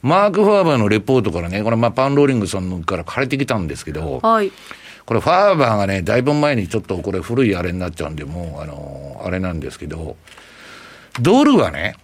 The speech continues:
Speaker 1: 大きく見ると五年間。
Speaker 2: 五年間、はい。
Speaker 1: うん。で、直近でももうこの二年、ドル円でも何でも全然動かなかったじゃないですか。
Speaker 2: はい。
Speaker 1: まあ、話にならんと。
Speaker 2: はい。
Speaker 1: それが、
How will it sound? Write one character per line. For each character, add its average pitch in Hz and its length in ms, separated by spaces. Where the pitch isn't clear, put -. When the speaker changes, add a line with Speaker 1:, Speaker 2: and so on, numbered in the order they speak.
Speaker 1:
大 262 300
き 214 140
く 143 160
見 113 320
る 107 100
と 101 120
五 147 240
年 208 240
間。 - 180
Speaker 2:
五 175 140
年 214 160
間、 131 160
は 185 240
い。 92 180
Speaker 1:
う 143 60
ん。 135 40
で、 131 120
直 170 220
近 214 260
で 196 80
も 156 80
も 123 200
う - 20
こ 143 120
の 175 120
二 180 120
年、 156 220
ド 127 140
ル 151 100
円 170 140
で 170 60
も 151 60
何 131 160
で 135 60
も 123 100
全 131 240
然 214 160
動 233 160
か 247 100
な 240 80
か 185 80
っ 127 40
た 117 140
じ 98 40
ゃ 98 40
な 92 60
い - 20
で 87 40
す - 20
か。 240 120
Speaker 2:
は 208 120
い。 - 20
Speaker 1:
ま 170 60
あ、 - 20
話 170 340
に 123 60
な 123 100
ら 113 80
ん 85 80
と。 - 140
Speaker 2:
は 202 300
い。 - 60
Speaker 1:
そ 101 220
れ 139 240
が、 151 380